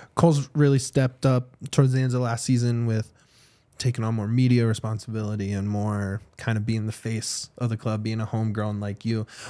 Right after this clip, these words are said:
were with, with Red Bull, and now you're here. Um, you know, in terms of, of giving back to those fans, like, what is your mentality in terms of, are you trying to put on a show out there? Are you trying to give them,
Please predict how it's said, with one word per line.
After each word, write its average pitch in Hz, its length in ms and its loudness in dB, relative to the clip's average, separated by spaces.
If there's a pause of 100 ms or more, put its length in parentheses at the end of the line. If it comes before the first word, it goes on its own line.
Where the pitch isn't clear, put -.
(600)
were 120 220 2
with, 107 200 -6 (100)
with 123 160 -4
Red 139 200 0
Bull, 120 160 -2
and 117 80 -4
now 117 120 -2
you're 107 200 -2
here. 123 360 2 (320)
Um, 117 460 0 (580)
you 139 140 4
know, 113 240 -2 (400)
in 131 100 2
terms 165 320 4
of, 127 400 -2 (220)
of 110 300 -2 (1160)
giving 127 280 4
back 123 280 -2
to - 80 -10
those 110 240 -8
fans, 110 460 -6
like, 107 160 -8 (1400)
what 147 320 4
is 139 220 2
your 135 220 2
mentality 123 580 0
in 117 100 0
terms 113 260 -2
of, 104 100 -2
are 95 80 0
you 120 60 2
trying 120 200 -4
to 113 60 -6
put 123 120 -4
on 98 80 -6
a - 40 -10
show 120 320 0
out 113 180 -2
there? 113 200 -4
Are 110 40 -6
you 110 60 -6
trying 110 260 -8
to 104 60 -4
give 110 240 -6
them, 107 300 -6